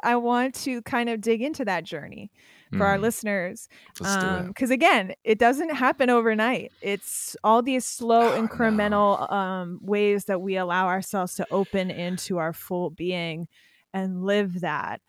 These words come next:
Speaker 1: And, you know, you and I, I'm from Pennsylvania, you're from Ohio.
Speaker 2: Mm-hmm.
Speaker 1: We had, I don't wanna say a similar background, but we have some similarities in that
Speaker 2: Mm-hmm.
Speaker 1: we didn't always grow up seeing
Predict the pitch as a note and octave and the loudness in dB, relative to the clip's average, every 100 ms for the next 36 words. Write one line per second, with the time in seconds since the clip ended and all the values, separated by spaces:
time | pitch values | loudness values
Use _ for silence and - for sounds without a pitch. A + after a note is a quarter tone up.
0 | _ _ _ - A3 G#3 G#3+ A#3 A3 G#3 | _ _ _ -2 2 2 4 4 4 2
1 | G#3+ C#4 E4+ A3 G3+ G3+ G#3 G#3 G#3 G3+ | 2 2 2 2 2 2 2 2 0 -2
2 | - G3 G3+ G#3+ - G#3 G3+ G3+ G3+ F#3+ | -2 -2 0 0 0 -2 0 -4 -4 -4
3 | G3 F#3+ G3 F#3+ F#3+ F#3+ _ _ G#3 G#3 | -4 -4 -2 0 -2 -4 _ _ 0 0
4 | G#3 G#3+ F#3 F#3 F#3+ A#3+ A#3 A3 G3 G3 | 0 -2 -2 -4 0 2 4 4 4 2
5 | G3 - _ _ - G2 F#2 F2 F2 G2 | 0 -8 _ _ -4 0 2 2 0 0
6 | A3 C#4 C#4 C4+ B3 B3 _ _ C4 C#4+ | 0 2 4 6 6 2 _ _ 0 0
7 | C4 A#3 A#3 G#3+ - C#4+ E4 D#4 A3+ G3+ | 0 0 0 0 0 0 2 2 2 2
8 | G3 - G3 F#3+ F#3+ G#3+ A3+ G3 A3+ A#3 | 2 2 0 2 0 0 0 0 0 0
9 | - A3 - G#3 G3+ G3 G3+ G3+ F#3+ F#3+ | 0 -4 -2 -2 0 2 0 0 -2 -4
10 | E3+ D#3+ D3+ - _ _ _ - G2 F#2 | -4 -4 -4 -8 _ _ _ -2 0 0
11 | F2+ E3+ F3+ A3+ A3+ A#3 A3 G#3 G#3 G3+ | -2 -4 -2 0 2 4 4 4 2 0
12 | G#3 G#3+ F#3 F3+ G3 - _ - - C4+ | 2 4 6 4 0 -4 _ -14 -4 2
13 | C4+ B3+ A3+ F#3 F#3+ G3+ | 4 4 4 0 -4 -6